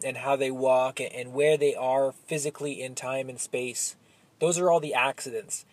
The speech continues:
But the substance of the two is different. One is a robot, one is a real biological life form, okay? Um, and so it's as though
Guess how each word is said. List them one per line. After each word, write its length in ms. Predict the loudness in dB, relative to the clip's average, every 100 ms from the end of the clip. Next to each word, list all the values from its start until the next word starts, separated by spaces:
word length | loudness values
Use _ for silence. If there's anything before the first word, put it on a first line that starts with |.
| _ -20 -20 _ _ 0
But 140 | 2 2
the 100 | 2
substance 680 | 6 6 6 4 4 4
of 120 | 2
the 80 | 0
two 320 | 0 -2 -2
is 300 | 0 -2 -2
different. 480 | -2 -2 -2 -8 -10 -20 _ _
One 320 | -4 4 6 6
is 120 | 4
a 60 |
robot, 560 | 4 6 4 0 -4 -8 _ _
one 280 | 0 2 2
is 120 | -2
a 80 | -4
real 520 | -4 0 2 2 -2
biological 1080 | -2 0 2 2 -2 -2 -8 -4 -2 -2 -2
life 240 | 2 2 0
form, 260 | -8 -8 -14 _ _ 0
okay? 280 | 0 0 -6 _ _ _ _ -20 -20 -20 -20 -20 -20 _ _ 2
Um, 500 | 6 6 2 -6 -16 -20 -20 _ _ 2
and 300 | 6 6 4
so 320 | 4 4 4
it's 240 | 0 2 4
as 240 | 4 6
though 540 | 8 8 8 4 0